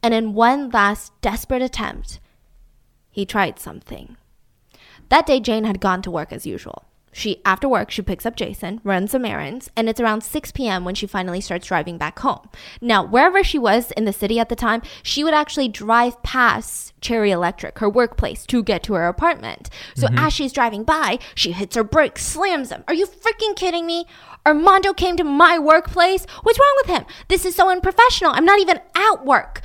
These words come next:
Speaker 1: What if he goes inside asking to talk to me and my coworkers are like,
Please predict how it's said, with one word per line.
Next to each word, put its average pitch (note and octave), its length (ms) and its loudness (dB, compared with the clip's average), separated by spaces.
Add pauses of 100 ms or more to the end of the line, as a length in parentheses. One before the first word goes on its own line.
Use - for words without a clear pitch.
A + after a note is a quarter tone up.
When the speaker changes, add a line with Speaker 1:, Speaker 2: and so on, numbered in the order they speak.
(200)
Speaker 1:
What F#4+ 160 0
if G#4+ 60 -4
he G4+ 80 -4
goes F4 340 0
inside F4+ 540 -2
asking E4 400 -4
to D4+ 80 -8
talk F4+ 260 2
to F4+ 80 -10
me E4 100 -8
and D4+ 120 -6
my D4 80 -4
coworkers D4 560 -2
are A#3+ 60 -6
like, F#3+ 220 -4